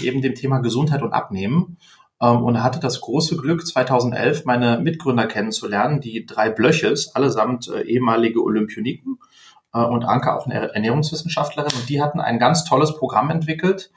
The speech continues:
eine Kombination aus Sport, Ernährung und Motivation, mit dem man nachhaltig abnehmen kann. Äh, und das fand ich ganz, ganz spannend und ganz toll und hab dann, ähm, mit denen gemeinsam überlegt, wie könnten wir das starten. Kannte aus meiner Fernsehzeit, äh,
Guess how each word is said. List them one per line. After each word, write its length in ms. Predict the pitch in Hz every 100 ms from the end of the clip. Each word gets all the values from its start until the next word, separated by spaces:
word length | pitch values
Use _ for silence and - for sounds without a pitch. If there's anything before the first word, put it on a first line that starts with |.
| - - - -
eine 80 | -
Kombination 420 | 123 120 117 123
aus 120 | 117
Sport, 460 | - - 113 147 -
Ernährung 320 | 113 117 110
und 120 | 107
Motivation, 580 | 113 117 113 101 - 131
mit 140 | 123
dem 100 | 117
man 180 | 117 117
nachhaltig 460 | 107 107 120 123 107
abnehmen 340 | - 107 95
kann. 320 | 87 92 92 - _ - - _ _ 110
Äh, 100 | 107
und 180 | 110
das 120 | 117 -
fand 160 | 131
ich 100 | 135
ganz, 240 | 127 120 -
ganz 240 | 120 117
spannend 400 | - - 131 196
und 160 | 147 -
ganz 280 | 120 123
toll 240 | - 135 190
und 180 | 170 139
hab 160 | 135
dann, 360 | 120 131 175 170
ähm, 500 | 139 135 135 135 - - _ _ _ - -
mit 160 | 131 120
denen 160 | 123 123
gemeinsam 300 | 117 127 127
überlegt, 240 | 113 120
wie 80 | 123
könnten 260 | - - 120
wir 80 |
das 140 | 117 -
starten. 640 | - - 131 160 185 180 - - -
Kannte 400 | - - 170 170
aus 180 | 123 -
meiner 280 | 120 120 120
Fernsehzeit, 840 | - 117 156 156 - 131 135 135
äh, 40 | -